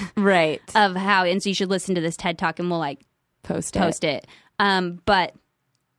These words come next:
Speaker 1: I really st-, put a story about it. It's, it's a really, really interesting one, and it's a great way to think about how your actions can help
Speaker 2: Right.
Speaker 1: your emotions, because emotions aren't real, which is what she was saying. Like, all the science is that, like,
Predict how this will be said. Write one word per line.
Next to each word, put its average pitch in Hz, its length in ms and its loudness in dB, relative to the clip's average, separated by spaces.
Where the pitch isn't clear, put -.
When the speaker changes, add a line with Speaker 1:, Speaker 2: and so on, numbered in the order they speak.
Speaker 1:
I 202 60 0
really 180 200 2
st-, - 360 -10
put 196 140 -2
a 165 40 -2
story 170 400 -4
about 165 180 -4
it. 151 100 -6
It's, - 300 -6
it's 214 180 0
a 202 60 0
really, 196 420 0
really 220 500 0
interesting 170 640 -4
one, 170 360 -6
and 185 280 0
it's 185 160 -6
a 190 60 -4
great 180 280 -4
way 190 120 0
to 175 100 -2
think 175 520 -4
about 175 340 -2
how 175 440 0
your 175 720 -2
actions 175 640 -2
can 180 420 0
help - 560 -4
Speaker 2:
Right. 151 400 0
Speaker 1:
your 190 200 2
emotions, 180 640 0
because 190 220 -4
emotions 190 520 0
aren't 180 280 -4
real, 202 440 -2
which 190 160 -2
is 180 80 -4
what 175 140 -4
she - 100 -4
was 170 60 -6
saying. 160 220 -2
Like, 160 200 -8
all 220 160 2
the 214 80 -2
science 208 400 -2
is 180 120 -8
that, 160 160 -4
like, 127 180 -8